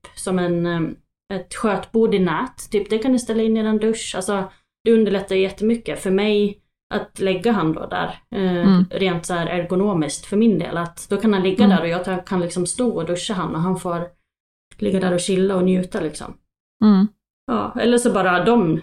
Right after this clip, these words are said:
Speaker 1: eh, hade tappat upp ett bad, så jag och Ture kunde bada tillsammans. Och så
Speaker 2: Mm.
Speaker 1: sprang de och servade oss med grejer liksom.
Speaker 2: Mm.
Speaker 1: Eh, när vi var hos dem då, där i Nacka.
Speaker 2: Mm.
Speaker 1: Eh, ja, men lite sånt. Eh, och mycket med så här kuddar och sitta på någon, eh,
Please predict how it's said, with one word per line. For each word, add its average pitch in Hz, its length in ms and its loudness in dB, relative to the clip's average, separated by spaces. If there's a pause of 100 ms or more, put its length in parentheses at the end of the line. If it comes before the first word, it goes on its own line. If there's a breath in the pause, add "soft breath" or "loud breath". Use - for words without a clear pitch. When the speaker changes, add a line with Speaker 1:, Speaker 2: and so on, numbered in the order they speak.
(320)
Speaker 1:
eh, 196 200 0
hade 196 260 0
tappat 185 320 -2
upp 175 80 -10
ett 175 120 -8
bad, - 280 -6
så - 180 -4
jag 185 180 2
och 180 80 -2
Ture 180 280 0
kunde 180 180 0
bada 165 240 -2
tillsammans. 165 720 -4 (360)
Och 196 60 -4
så - 80 0
Speaker 2:
Mm. 202 120 6
Speaker 1:
sprang 185 160 2
de 202 200 0
och 185 60 -2
servade 175 460 -4
oss - 220 -8
med 175 280 -2 (180)
grejer 175 340 -4
liksom. - 340 -10 (500)
Speaker 2:
Mm. 202 180 6
Speaker 1:
Eh, 180 100 -6 (320)
när 185 140 0
vi 175 60 -2
var 175 140 -2
hos 165 180 -4
dem 180 200 -4
då, - 180 -10 (220)
där 165 160 -10
i 175 80 -4
Nacka. 185 140 -2
Speaker 2:
Mm. 208 200 4 (1000)
Speaker 1:
Eh, 208 260 -6 (320)
ja, 220 80 -8
men 220 160 2
lite 220 200 -2
sånt. 220 500 -6 (300)
Eh, 202 300 -4 (260)
och 226 80 0
mycket 220 280 2
med 214 100 0
så 220 80 -4
här 196 140 -2
kuddar 208 600 -2
och 208 300 0
sitta 220 420 -4
på 208 180 -6
någon, 196 360 -2
eh, 196 260 -2